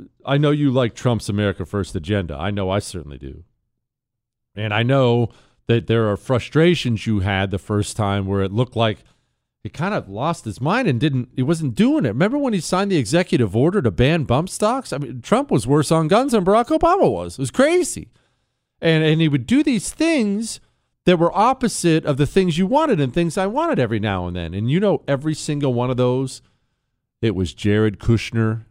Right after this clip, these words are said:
whispering in his ear about every single one of those things.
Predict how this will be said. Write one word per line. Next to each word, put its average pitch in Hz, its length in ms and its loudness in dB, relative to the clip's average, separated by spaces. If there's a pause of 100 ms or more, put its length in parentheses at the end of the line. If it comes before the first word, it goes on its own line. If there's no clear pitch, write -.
whispering 104 560 -2
in 101 120 -2
his 95 160 -4
ear 101 280 0
about 92 320 -2
every 101 500 -4
single 104 480 -4
one 90 160 -2
of 92 140 -4
those 92 280 -6
things. 92 480 -8